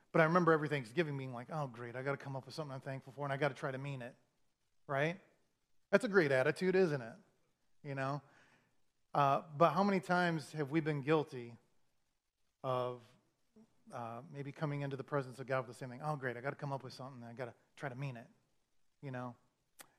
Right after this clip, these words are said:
And I found out as we got older, we did that with our kids a couple times. But, "What are you thankful for?" And I found myself doing that because I really wanted to know as a father,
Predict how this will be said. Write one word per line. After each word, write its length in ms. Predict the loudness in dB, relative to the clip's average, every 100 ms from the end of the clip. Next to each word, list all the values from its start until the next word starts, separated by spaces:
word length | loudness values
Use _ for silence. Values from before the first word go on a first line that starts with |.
| -4
And 340 | -2 -2 -6 -6
I 140 | -4 2
found 200 | 4 4
out 120 | 2
as 100 | 2
we 80 | 2
got 220 | 2 2
older, 200 | 0 0
we 120 | 2
did 140 | 4
that 120 | 4 2
with 100 | -4
our 80 |
kids 240 | -6 -8 -8
a 40 |
couple 260 | -10 -10 -8
times. 460 | -8 -8 -10 -16 _ _ _ _ _
But, 180 | -12 -12 -12
"What 100 | -10
are 20 | -6
you 60 |
thankful 320 | -4 -6 -8
for?" 240 | -16 -16 -18 _ _ _ _ _ _ _ _ -2
And 100 | 2
I 80 | 4
found 240 | 4 4
myself 360 | 4 2 0 0
doing 260 | -2 -2 -4
that 160 | -6
because 240 | -6 -4 -2
I 60 |
really 220 | 0 0
wanted 280 | 0 -2 -4
to 80 | -6
know 220 | -8 -8
as 100 | -8
a 20 |
father, 480 | -4 0 0 -2 -10